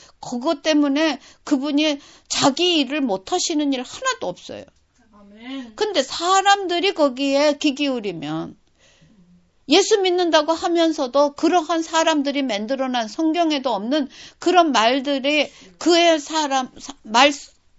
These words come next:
Speaker 1: 그 뭐랄까, 마음속에, 생각 속에 자리 잡게 되면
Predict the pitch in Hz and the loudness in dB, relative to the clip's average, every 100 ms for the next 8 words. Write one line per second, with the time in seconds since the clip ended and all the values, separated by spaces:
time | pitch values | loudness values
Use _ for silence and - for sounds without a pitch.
0 | _ _ _ _ _ - - _ _ - | _ _ _ _ _ -16 -16 _ _ 0
1 | 220 208 196 190 190 247 311 302 277 240 | 0 0 -6 -2 6 8 8 4 -2 -4
2 | 247 - 359 320 285 240 214 262 240 - | -4 -6 -4 -4 -4 -8 -2 -2 -2 -10
3 | - 247 233 269 247 220 226 214 202 254 | -10 0 2 2 0 -4 -6 -8 -6 -2
4 | 311 | -4